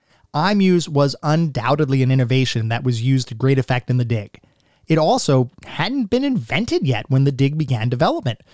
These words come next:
so perhaps this is another way that the prolonged development cycle actually benefited the end product. Beyond music, using C D rom technology would allow for several computer-rendered and animated cutscenes to be included with the game.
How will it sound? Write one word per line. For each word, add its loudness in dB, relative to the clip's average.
so 0
perhaps -4
this -4
is -2
another 2
way -2
that -2
the -8
prolonged 0
development -2
cycle 0
actually -2
benefited -2
the -4
end -2
product. -4
Beyond 0
music, 0
using 2
C 0
D 2
rom 2
technology -2
would -2
allow 0
for -6
several 0
computer-rendered 0
and 0
animated -2
cutscenes 0
to 0
be 2
included 0
with -4
the -4
game. 0